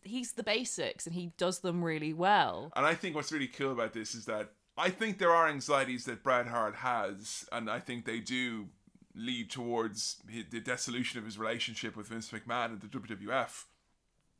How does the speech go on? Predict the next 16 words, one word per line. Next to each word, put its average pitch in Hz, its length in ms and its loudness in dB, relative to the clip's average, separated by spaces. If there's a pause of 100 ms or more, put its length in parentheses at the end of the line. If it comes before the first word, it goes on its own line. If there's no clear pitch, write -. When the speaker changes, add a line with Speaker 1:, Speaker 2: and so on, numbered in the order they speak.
(200)
Speaker 2:
And 110 100 -10
I 101 60 -8
don't 120 260 -4
blame 135 300 4
him, 110 120 -6
'cause - 160 -8
I 117 60 -4
think 120 120 -6
a - 20 -2
lot 104 80 2
of 107 60 0
those 113 120 -8
anxieties 120 540 2
were, 110 280 0
were 135 120 -2
ve-, 131 220 6